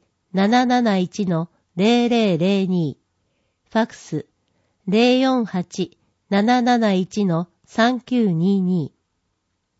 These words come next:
広報掲載の後、当番医の変更が生じる場合もあります。各新聞の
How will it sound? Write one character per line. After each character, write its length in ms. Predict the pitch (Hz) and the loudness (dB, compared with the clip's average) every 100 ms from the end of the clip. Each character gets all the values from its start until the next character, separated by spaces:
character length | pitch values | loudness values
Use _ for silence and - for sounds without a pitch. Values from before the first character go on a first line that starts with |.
| _ _ _ _ _ _ _ _ _ _ _ _ _ _ | _ _ _ _ _ _ _ _ _ _ _ _ _ _
広 240 | - 285 220 | -2 -2 0
報 160 | 220 | 0
掲 220 | 196 220 220 | 0 -2 -2
載 280 | - 214 | 0 0
の 120 | 208 202 | 0 0
後、 360 | 208 175 175 - _ _ _ | -2 -4 -6 -8 _ _ _
当 240 | - 247 247 | 0 2 2
番 280 | 254 247 226 | 0 0 0
医 40 | |
の 160 | 180 170 | 0 -2
変 300 | 175 202 202 | -2 -2 -2
更 240 | 208 202 | -2 0
が 120 | 202 | -2
生 220 | 202 196 | -2 -2
じ 160 | 202 208 | -2 -2
る 140 | 196 | -2
場 200 | 190 196 | -2 -2
合 80 | 196 | -2
も 100 | 190 | -2
あ 120 | 185 | -2
り 140 | 175 170 | -2 -2
ま 100 | 170 | -4
す。 220 | - - _ _ _ _ _ _ _ _ - | -8 -20 _ _ _ _ _ _ _ _ -4
各 260 | 262 - | -4 -4
新 340 | - 233 233 214 | -10 -4 -2 0
聞 160 | 226 | -2
の 300 | 214 214 214 | 0 -2 -4